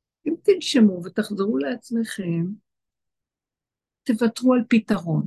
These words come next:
תוותרו על חשבונאות, אל תחפשו תוצאות, תתמסרו לניקיון הזה, תוותרו על העולם,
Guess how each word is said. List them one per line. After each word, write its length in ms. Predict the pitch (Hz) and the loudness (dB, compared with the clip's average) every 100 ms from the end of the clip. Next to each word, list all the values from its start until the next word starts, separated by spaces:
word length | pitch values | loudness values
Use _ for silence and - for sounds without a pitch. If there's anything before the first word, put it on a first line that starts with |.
| - | 0
תוותרו 840 | 208 214 202 - 233 254 269 277 _ _ _ _ _ _ _ _ _ - | 0 2 -2 -2 -2 0 0 -6 _ _ _ _ _ _ _ _ _ -4
על 260 | 220 202 202 - _ _ _ - | 0 0 0 -6 _ _ _ -2
חשבונאות, 720 | 220 202 180 190 190 208 180 - _ _ _ _ _ _ 254 | -2 0 -2 -2 0 2 0 -2 _ _ _ _ _ _ -8
אל 60 | |
תחפשו 440 | 247 254 226 - 233 | -6 -6 -6 -6 -6
תוצאות, 1000 | - 226 - 226 202 - 226 170 - - - | -4 -6 -4 -4 -4 0 0 0 -6 -8 -2
תתמסרו 1000 | 240 - 262 254 214 - 285 294 415 466 _ _ - | -2 0 0 0 -2 -6 -4 -4 -6 -12 _ _ -4
לניקיון 920 | 240 254 269 - 254 247 247 381 440 381 | -2 0 -2 -2 0 0 0 -4 -6 -2
הזה, 380 | 214 165 170 185 156 - _ _ _ _ _ _ _ _ _ _ | -2 -4 -4 -4 -4 -8 _ _ _ _ _ _ _ _ _ _
תוותרו 480 | - 226 254 - 359 | -4 -2 -4 -6 -10
על 80 | 427 339 | -8 -10
העולם, 720 | - 247 226 214 226 190 165 | -2 2 6 6 4 2 0